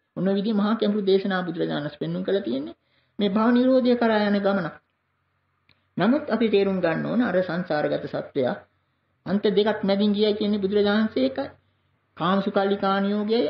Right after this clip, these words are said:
අත්තකිලමතාන යෝගයයි. ඒ දෙකට මැදිනුයි ආර්ය අෂ්ටාංගික මාර්ගය යන්නේ.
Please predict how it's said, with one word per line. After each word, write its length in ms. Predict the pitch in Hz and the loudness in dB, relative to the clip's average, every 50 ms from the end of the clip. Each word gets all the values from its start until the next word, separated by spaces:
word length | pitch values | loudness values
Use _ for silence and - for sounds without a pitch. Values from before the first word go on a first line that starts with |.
| - - | -4 -6
අත්තකිලමතාන 760 | - 202 - 247 233 - 233 233 226 220 220 220 240 262 269 | -8 -4 -2 -2 0 2 2 0 0 0 0 0 0 0 0
යෝගයයි. 360 | 302 311 269 240 226 - - - - _ _ _ _ _ _ _ - - - _ _ _ _ _ _ _ _ _ _ _ - | -2 -4 -6 -4 -6 -6 -8 -10 -14 _ _ _ _ _ _ _ -20 -20 -20 _ _ _ _ _ _ _ _ _ _ _ -6
ඒ 120 | - 170 190 | 0 0 2
දෙකට 260 | 190 208 214 220 220 | 2 2 0 2 0
මැදිනුයි 400 | 214 220 226 233 277 285 269 254 | 2 0 2 0 2 2 2 2
ආර්ය 200 | 233 226 214 214 | 2 2 2 0
අෂ්ටාංගික 460 | 214 208 208 - 208 196 196 196 190 190 | 0 -2 0 0 0 0 0 0 0 -2
මාර්ගය 360 | 180 175 175 165 160 151 156 | -2 -2 -2 -2 -2 -2 -4
යන්නේ. 300 | 151 143 131 117 - - | -4 -4 -6 -8 -12 -14